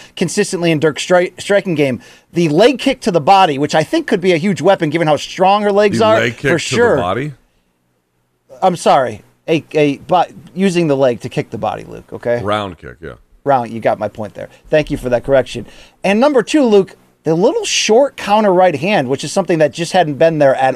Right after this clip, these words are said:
Speaker 1: all. Uh, styles are gonna make fights in this case, and Torres is a, is a darter who was coming in and out and kinda became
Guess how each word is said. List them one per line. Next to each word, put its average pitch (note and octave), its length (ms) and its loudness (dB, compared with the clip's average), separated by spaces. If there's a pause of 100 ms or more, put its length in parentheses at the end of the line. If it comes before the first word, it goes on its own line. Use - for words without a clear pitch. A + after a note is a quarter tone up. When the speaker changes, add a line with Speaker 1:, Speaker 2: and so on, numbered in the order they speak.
Speaker 1:
all. D3+ 500 6 (300)
Uh, E3 160 2
styles A#3+ 560 2
are A3+ 60 0
gonna G#3 160 0
make G3+ 200 0
fights A3 320 0
in F3+ 60 -2
this D#3+ 160 0
case, E3+ 280 0
and D3+ 80 -6
Torres G3+ 340 2
is D3 120 -2
a, D3 200 0
is D3+ 100 -2
a D3 60 0
darter F3 480 4
who D#3+ 80 0
was D#3 160 -2
coming F3+ 200 0
in F3+ 80 0
and E3 140 0
out E3+ 240 2 (260)
and D3 160 -4
kinda F#3+ 280 0
became F3+ 500 -2